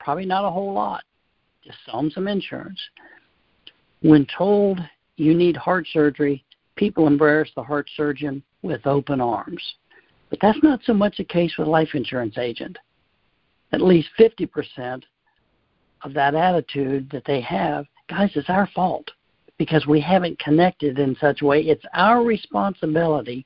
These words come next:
to connect in such a way that the client values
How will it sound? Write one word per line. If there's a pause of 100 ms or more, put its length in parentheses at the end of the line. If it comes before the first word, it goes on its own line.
(460)
to
connect
in
such
a
way
that
the
client
values